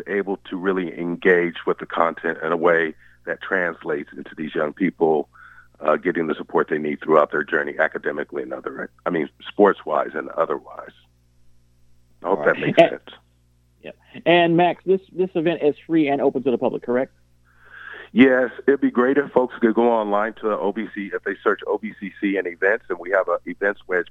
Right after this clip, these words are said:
Speaker 1: web page that we're building out, and they could go in and register, and we can know, make sure we have enough food and whatever. <laughs> Um, but if they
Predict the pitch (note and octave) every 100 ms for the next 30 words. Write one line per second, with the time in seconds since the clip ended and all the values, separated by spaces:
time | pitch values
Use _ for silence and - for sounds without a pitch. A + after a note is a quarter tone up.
0 | _ - F#2+ - G2+ F2+ - F2+ F2 E2+
1 | F#2 F2 E2+ E2+ E2+ F2 - - F2 F2
2 | D#2 E2 E2+ F#2 - F2+ E2 E2 - -
3 | D#2+ - - - - F#2+ - F2 F#2+ E2+
4 | F2 E2+ - F#2+ G2 F2+ F#2 G2 G2 G2
5 | G#2 G#2+ A2+ A2+ - - - - - -
6 | G2+ G#2+ F#2+ F#2+ F#2 - A2 G2+ E2+ -
7 | _ _ - F2 F#2+